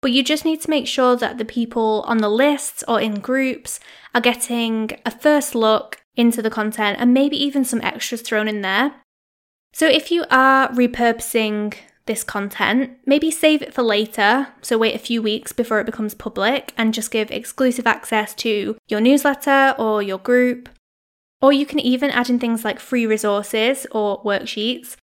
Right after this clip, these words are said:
for people in the level further up. Make sure the content these people are receiving is unique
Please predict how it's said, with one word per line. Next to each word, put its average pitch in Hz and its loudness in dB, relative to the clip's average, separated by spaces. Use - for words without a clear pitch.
for 233 2
people 226 -2
in 226 0
the 214 0
level 208 -4
further 196 -8
up. - -14
Make 311 4
sure 339 0
the 330 0
content 262 0
these 226 -4
people 233 -6
are 214 -2
receiving 208 -4
is 220 -4
unique 214 -4